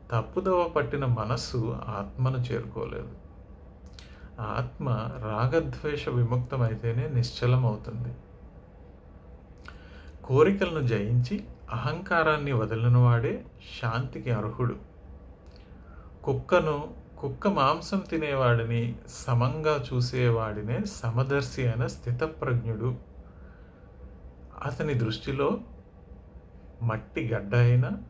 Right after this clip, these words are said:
బంగారపు ముద్ద అయినా ఒక్కటే. కలియుగంలోనూ ఈ సమాన భావం రావాలంటే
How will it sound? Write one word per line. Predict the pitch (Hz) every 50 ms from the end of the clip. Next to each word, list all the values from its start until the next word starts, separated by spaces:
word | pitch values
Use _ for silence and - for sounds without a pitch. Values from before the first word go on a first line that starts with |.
| - -
బంగారపు | 113 123 120 120 123 127 139 147 139 131 123 123 117
ముద్ద | 110 107 104 101 101 107
అయినా | 120 123 117 117 110 113 -
ఒక్కటే. | 196 - - - - - - - - 85 - - - - - - - - - - - - - - - - - - - - - - - - - -
కలియుగంలోనూ | - 117 120 139 156 160 175 165 156 151 151 147 143 139 143 156
ఈ | 160 143 123 123 123
సమాన | 120 - 117 104 110 117 127 139 151
భావం | 156 131 131 127 143 139 135 135 127 117
రావాలంటే | 107 101 101 104 101 104 107 104 107 104 104 - 139 - 202 -